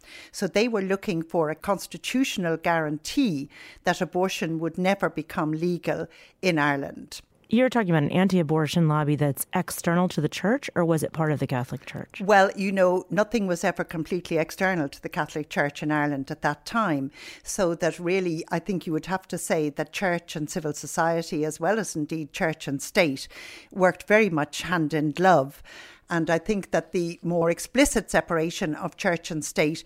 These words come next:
Speaker 1: really only happened in Ireland as in from the, the end of the nineteen eighties, the beginning of the nineteen nineties.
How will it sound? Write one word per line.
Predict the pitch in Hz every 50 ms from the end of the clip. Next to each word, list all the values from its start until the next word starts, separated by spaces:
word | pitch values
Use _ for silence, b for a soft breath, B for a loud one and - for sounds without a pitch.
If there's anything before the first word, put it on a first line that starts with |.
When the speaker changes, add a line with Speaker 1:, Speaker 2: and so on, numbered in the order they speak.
| B B B B B B
Speaker 1:
really | - 185 180 226 240 233 208 196 170
only | 170 170 165 156 175 165
happened | 175 170 180 170 - - 165 151 156 160 165 160 - - B B B B B B
in | 202 190 175 170
Ireland | - - 180 170 170 165 165 156 160 165 156 - - - -
as | 190 175 170 -
in | 170 160
from | - - 175 151 151
the, | 147 165 156 151 151
the | - 175 170
end | 170 180 165
of | 165 -
the | - -
nineteen | 160 151 160 156 - 190 165
eighties, | 147 156 160 - 180 156 139 -
the | - 156
beginning | - 156 - 160 160 151 147
of | 151 -
the | -
nineteen | 160 160 147 151 143 - - 160 143 143
nineties. | 135 120 120 117 - - - - - - - - - -